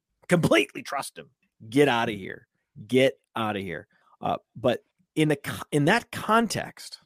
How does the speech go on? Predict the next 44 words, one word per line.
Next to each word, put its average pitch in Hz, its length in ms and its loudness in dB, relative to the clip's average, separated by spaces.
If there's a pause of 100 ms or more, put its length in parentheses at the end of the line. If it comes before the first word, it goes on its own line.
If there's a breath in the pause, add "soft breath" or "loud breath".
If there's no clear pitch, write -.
(260)
you 156 380 4
could 175 240 -2
see 170 720 0
Amon-Ra 147 480 0
Saint 131 260 -4
Brown 135 360 0
leading 143 260 2
the 123 80 -2
league 127 300 0
in 107 100 -4
targets, - 640 -4 (300)
right? 127 160 -2
In 127 140 0
that 139 200 -2
context, 185 500 -2
he 185 120 -2
could 135 240 -6
be 160 100 0
a 156 80 2
hundred 135 260 -2
eighty 120 200 -4
target 127 340 -4
guy. 107 480 -8 (340)
And 131 120 -2
if 127 40 -4
he's 220 140 2
gonna 285 120 0
be 285 80 6
a 190 40 6
hundred 175 200 2
eighty 143 120 0
target 120 320 -2
guy, 143 300 0
he 123 200 -10
can 175 180 -6
turn 139 200 -6
upfield. 165 400 -2
He 135 80 -6
can 117 140 -12
get 117 320 -6
yards 123 320 -2
after 117 180 -4
the 95 80 -18
catch. 160 320 -2